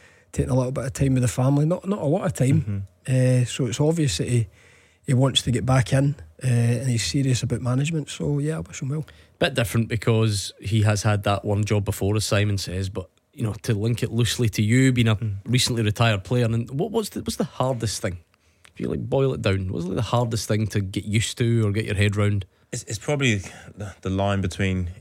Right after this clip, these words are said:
Speaker 2: your players and yourself, you know, because when, when you're a captain, like, listen, Scott Brown was obviously captain at Celtic for, for so long, and you're in there and it, and it's all about, kind of all about the players, but,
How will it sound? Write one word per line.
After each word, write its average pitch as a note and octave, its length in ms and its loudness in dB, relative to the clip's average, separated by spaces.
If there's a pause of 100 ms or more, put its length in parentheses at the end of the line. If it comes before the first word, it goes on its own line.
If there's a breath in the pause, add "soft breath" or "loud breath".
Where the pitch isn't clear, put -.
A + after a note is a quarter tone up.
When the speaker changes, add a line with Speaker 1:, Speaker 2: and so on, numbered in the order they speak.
Speaker 2:
your - 320 -6
players G2 360 2
and F2+ 140 -2
yourself, F2+ 560 -2 (220)
you F2+ 60 -2
know, F2 160 2
because E2+ 520 -4 (180)
when, G#2 220 0
when A2+ 140 2
you're F#2+ 120 0
a F2+ 40 -2
captain, - 340 -4
like, F2 120 0 (180)
listen, - 200 -14
Scott - 240 -8
Brown F2+ 180 0
was F2 80 0
obviously E2+ 240 -2
captain E2 340 -6
at - 80 -6
Celtic F#2 380 -2
for, E2 220 -2
for - 160 -8
so F2+ 260 0
long, F2+ 320 2 (600 loud breath)
and F#2+ 140 0
you're F#2 120 4
in G2+ 160 2
there F#2 240 2
and F2+ 120 0
it, E2 160 -4
and F#2 120 -2
it's - 220 -6
all G2 160 0
about, F2 400 -2 (340)
kind G#2+ 160 -4
of F#2+ 80 -2
all A2 140 0
about F#2+ 220 0
the F#2 60 -6
players, G2 400 0
but, F2+ 200 -6